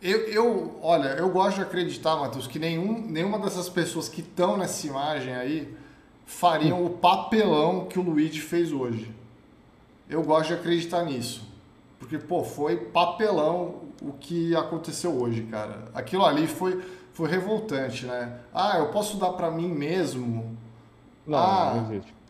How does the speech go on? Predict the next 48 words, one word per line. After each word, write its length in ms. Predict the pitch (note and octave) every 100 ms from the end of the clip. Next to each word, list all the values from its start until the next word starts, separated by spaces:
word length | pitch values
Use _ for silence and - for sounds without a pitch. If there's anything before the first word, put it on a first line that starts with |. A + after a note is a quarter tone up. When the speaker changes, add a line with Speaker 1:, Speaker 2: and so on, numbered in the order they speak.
| -
Speaker 1:
eu 360 | D#3+ F3 F#3 F3+
não 160 | G#3+ A3
sei 420 | - D#3+ F#3 A3+
quem 260 | F3 C#3+ C#3
é, 160 | D#3
eu 140 | C3+ B2
fico 360 | - D#3+ F3+
dormindo 580 | D#3+ F3 D3+ D3 F#3 D3+
o 40 | B2+
dia 180 | A#2+ E3
inteiro 480 | E3 - C#3+ D#3 A#2+
na 160 | A#2+
casa." 520 | A#2 C3 C#3 A#2 A2+ A2 - - - - -
Pô, 120 | D#3+
é 200 | F#3 -
sério, 260 | - G#3+ E3+
Speaker 2:
Ah, 40 | C#3+
Speaker 1:
assim, 140 | B2
Speaker 2:
não. 160 | A2+ A#2+ - - - - C4
Speaker 1:
Não, 240 | B3 A3
eu 140 | A3+ B3
acho 220 | A3 -
que 40 |
tem, 180 | C4+ C4
tem 220 | - A3+
certas 840 | G#3+ A#3+ B3 A#3+ F#3 - - - - - -
frases, 680 | - E3 F3+ F3+ A#2 A#2+
né, 280 | C3+ C#3 A#2 - - - - -
que 100 | B3+
deveriam 420 | C4 A#3+ G3 G#3
render 300 | F#3+ A#3 F3+
expulsão. 800 | A3 - - A#3+ - - E3 D3+
Eu 80 | E3
tenho 260 | C4+ C4 -
certeza 800 | - C4+ - - G#3 G#3+ C#3
que 160 | C3 E3
na 160 | E3 E3+
cabeça 400 | F3 E3 E3+ F3+
do 100 | E3
Thiago 380 | - F3+ F3+
Leifert, 380 | D3 E3 D#3 C#3
quando 180 | C#3 D3
ele 100 | D#3
apresentava, 760 | D3 E3 D#3 D#3+ A#2+ D3+ E3 D#3
ele 80 |
pensava 540 | D#3+ F#3+ G3 - F3+ F#3
assim 260 | - F#3
também. 400 | - G3+ C#3 C3